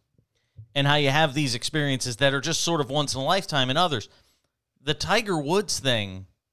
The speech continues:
feels like it has happened so many times in covering the sports world. I was on the air, God, I think I was at Sirius,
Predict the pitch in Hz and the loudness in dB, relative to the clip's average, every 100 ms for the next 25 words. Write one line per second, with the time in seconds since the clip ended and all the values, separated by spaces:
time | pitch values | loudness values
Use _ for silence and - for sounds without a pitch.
0 | _ _ _ - 202 269 202 233 220 202 | _ _ _ -12 -2 0 2 0 0 0
1 | 170 135 185 208 196 143 117 - - 240 | -2 0 0 0 -2 -2 -2 -2 0 2
2 | 262 233 226 208 - 156 233 220 123 98 | 2 2 -2 -4 -6 -2 2 2 0 -6
3 | 87 - - _ _ _ _ _ _ _ | -8 -6 -6 _ _ _ _ _ _ _
4 | _ _ _ _ _ _ _ _ _ _ | _ _ _ _ _ _ _ _ _ _
5 | - 165 160 175 196 190 170 143 - - | -6 -4 0 2 2 2 2 0 0 2
6 | 190 214 - 117 - 160 180 156 151 143 | 2 2 0 -4 -2 -2 2 2 2 2
7 | 147 147 139 - _ _ _ _ _ - | 2 2 0 -8 _ _ _ _ _ -16
8 | 139 123 107 131 139 107 92 - 131 147 | -12 -10 -6 0 0 0 -2 -2 0 0
9 | 110 85 - | -2 -6 -8